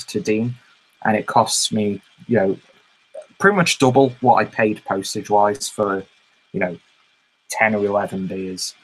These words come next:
And, uh, yeah, Beer Gum, uh, if you did indeed throw in that beer, uh, I do really appreciate it. And, uh,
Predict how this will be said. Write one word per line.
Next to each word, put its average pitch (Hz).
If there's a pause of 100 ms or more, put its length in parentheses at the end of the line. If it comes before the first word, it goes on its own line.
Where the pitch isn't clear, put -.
(320)
And, 110
uh, 123
yeah, 135 (260)
Beer 147
Gum, 156 (340)
uh, 113
if 131
you 123
did 165
indeed 170 (280)
throw 127
in 117
that 117
beer, 113 (480)
uh, 107
I 104
do 113
really 104
appreciate 98
it. 101
And, 101
uh, 101